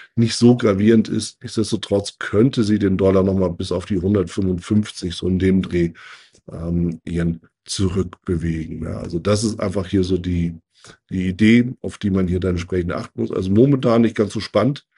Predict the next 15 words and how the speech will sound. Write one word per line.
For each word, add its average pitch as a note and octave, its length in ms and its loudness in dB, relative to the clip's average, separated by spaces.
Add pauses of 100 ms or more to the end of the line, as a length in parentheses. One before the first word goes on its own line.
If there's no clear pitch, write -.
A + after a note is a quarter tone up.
(300)
ja, A2 120 -6
wie G#2 100 0
vielleicht F#2 420 -2
im F#2 180 -4
Euro, B2 460 2 (420)
aber G#2+ 300 0
nichtsdestotrotz G2 680 -4
immer G2 220 -4
mal F#2+ 260 -2
wert, F2 380 -2
einen F2 240 -4
Blick E2+ 240 -4
drauf D#2 260 -10
zu E2+ 200 -12
werfen. - 340 -14